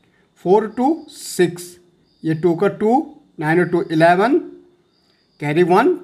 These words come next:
टू, वन थ्री वन फ़ोर। तो कॉस्ट, टोट-, टोटल कॉस्ट पे हमारे क्या? फ़ोर्टी वन थाउजेंड टू हंड्रेड सिक्सटी नाइन पॉइंट एट आ रही। अब सेलिंग प्राइस, सेलिंग प्राइस में एक buffalo कितनी थी? ट्वेंटी थाउजेंड थी,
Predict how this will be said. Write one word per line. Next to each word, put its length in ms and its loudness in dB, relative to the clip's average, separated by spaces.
टू, 320 -2
वन 220 -4
थ्री 280 0
वन 280 -2
फ़ोर। 440 -6
तो 80 -4
कॉस्ट, 480 -2
टोट-, 240 -2
टोटल 240 0
कॉस्ट 280 0
पे 100 0
हमारे 280 2
क्या? 240 2
फ़ोर्टी 400 -2
वन 220 0
थाउजेंड 560 2
टू 200 0
हंड्रेड 360 4
सिक्सटी 420 -4
नाइन 280 2
पॉइंट 420 -2
एट 180 -4
आ 100 -4
रही। 160 -6
अब 120 2
सेलिंग 380 2
प्राइस, 280 2
सेलिंग 260 0
प्राइस 240 0
में 80 0
एक 520 -4
buffalo 420 2
कितनी 240 -4
थी? 140 -2
ट्वेंटी 340 -2
थाउजेंड 380 0
थी, 140 -2